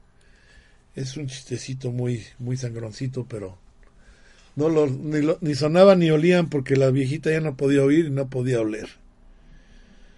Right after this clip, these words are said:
<clears throat> Si tu ancianito es un paciente que se encuentra ansioso y melancólico, triste, muy sensible a los disgustos y que, y a que se le contradigan,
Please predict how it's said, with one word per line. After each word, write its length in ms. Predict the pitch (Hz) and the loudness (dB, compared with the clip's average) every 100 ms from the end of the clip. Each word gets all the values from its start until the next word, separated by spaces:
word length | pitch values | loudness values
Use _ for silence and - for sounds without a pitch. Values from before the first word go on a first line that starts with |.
| - - _ - | -20 -20 _ -10
<clears throat> 340 | 139 - 151 | -8 0 2
Si 140 | 135 156 | 2 2
tu 600 | 180 180 170 165 160 156 | 8 12 12 12 10 8
ancianito 760 | 151 135 175 196 196 170 147 131 - - _ - - - - _ _ _ _ _ - - | 4 2 2 4 6 6 6 -2 -18 -20 _ -20 -20 -20 -20 _ _ _ _ _ -20 -6
es 180 | 143 190 | -2 0
un 140 | 180 | 2
paciente 520 | 170 131 165 165 165 | 2 2 -2 -2 -2
que 120 | 139 123 | -4 -4
se 100 | 135 | -4
encuentra 400 | 131 160 160 147 | -4 -4 -2 -4
ansioso 540 | 131 147 156 139 143 | -2 0 0 2 0
y 40 | |
melancólico, 880 | 127 120 127 127 151 135 131 131 131 - - - | 0 0 0 0 0 0 0 -2 -4 -8 -20 -4
triste, 540 | 139 131 - 113 104 - - - - - - - - - - - - - - | 0 0 -2 -6 -8 -12 -20 -20 -20 -20 -20 -20 -20 -20 -20 -20 -20 -20 -4
muy 160 | 170 196 | 6 6
sensible 460 | 170 - 180 175 156 | 6 2 4 6 6
a 40 | |
los 200 | 143 120 | 6 4
disgustos 600 | 131 131 165 165 170 131 | 2 6 8 8 2 0
y 120 | 139 | -2
que, 680 | 131 127 123 117 117 113 147 - | 0 2 2 2 0 -2 -6 -2
y 140 | 127 | 0
a 60 | 127 | 2
que 120 | 127 | 0
se 140 | 131 | 2
le 140 | 127 131 | 2 2
contradigan, 800 | 135 131 131 139 147 135 131 | -2 0 2 4 4 2 0